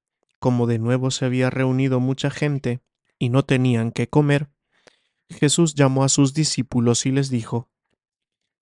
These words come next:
"Siento compasión de la gente, porque llevan ya tres días conmigo y no tienen qué comer. Y si los despido a sus casas en ayunas, van a desfallecer por el camino. Además,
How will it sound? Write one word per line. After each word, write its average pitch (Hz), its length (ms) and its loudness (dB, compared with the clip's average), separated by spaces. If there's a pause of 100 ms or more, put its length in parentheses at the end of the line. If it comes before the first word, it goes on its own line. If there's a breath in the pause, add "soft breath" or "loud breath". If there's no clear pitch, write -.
(240)
"Siento 156 520 0
compasión 143 640 0
de 156 80 -2
la 135 120 -2
gente, 143 560 -6 (840)
porque 123 360 0
llevan 127 380 2
ya 127 140 2
tres 123 320 -2
días 127 300 0
conmigo 127 680 0 (300)
y 147 100 2
no 143 160 4
tienen 139 400 0
qué 131 180 -2
comer. 143 380 0 (960)
Y 123 120 -2
si - 160 0
los 120 180 2
despido 127 500 2
a 113 40 4
sus 113 240 -2
casas 135 600 0
en 135 220 0
ayunas, 147 640 -2 (640)
van 156 220 2
a 123 80 0
desfallecer 123 760 0
por 120 200 0
el 120 140 -2
camino. 120 520 0 (1120)
Además, 123 580 2